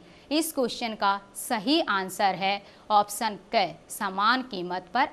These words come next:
अधिक मांग। आप देख रहे हैं कि कीमत समान रहती है लेकिन मांगी गई मात्रा में वृद्धि हो जाती है,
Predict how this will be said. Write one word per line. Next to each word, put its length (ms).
अधिक 400
मांग। 280
आप 240
देख 240
रहे 100
हैं 120
कि 160
कीमत 360
समान 400
रहती 300
है 240
लेकिन 300
मांगी 340
गई 200
मात्रा 400
में 140
वृद्धि 420
हो 120
जाती 400
है, 180